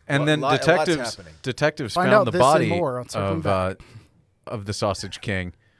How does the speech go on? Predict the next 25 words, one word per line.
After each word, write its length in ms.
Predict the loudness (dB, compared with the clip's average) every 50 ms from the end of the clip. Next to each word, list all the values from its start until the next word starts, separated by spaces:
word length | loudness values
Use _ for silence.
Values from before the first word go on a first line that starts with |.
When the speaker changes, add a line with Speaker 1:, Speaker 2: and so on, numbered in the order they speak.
| _ _ _ _ _ _
Speaker 1:
who 140 | -4 -2 0
owns 180 | 0 -2 -2 -4
some 160 | -6 -6 -6
of 140 | -6 -4 -2
Russia's 320 | -2 -2 -4 -6 -10 -8
largest 400 | -4 -4 -4 -4 -6 -10 -12 -10
meat 200 | -10 -12 -10 _
processing 540 | -6 -6 -6 -4 -6 -8 -10 -10 -10 -14 -14
plants, 400 | -12 -10 -10 -10 -10 -12 -14 -20 _ _ _ _ _ _ _ _ -8
in 140 | -6 -6 -4
the 60 | -4
sauna 420 | -4 -4 -4 -4 -4 -4 -4 -6 -6
with 140 | -8 -10 -12
a 20 |
crossbow 460 | -10 -8 -6 -6 -6 -6 -8 -12 -12 -12
next 300 | -12 -12 -14 -16 -18 -18
to 40 | -10
him. 40 | -6
Speaker 2:
Yeah, 160 | -2 -2 -2 -2
the, 120 | -4 -8 -14 -12
the 140 | -10 -10 -10
murderer, 600 | -6 -4 -4 -4 -4 -6 -8 -8 -8 -8 -10 -12 -16 _ _ _ -14
uh, 220 | -12 -12 -12 -12
left 360 | -12 -10 -10 -10 -10 -10 _ -12
the, 180 | -12 -12 -14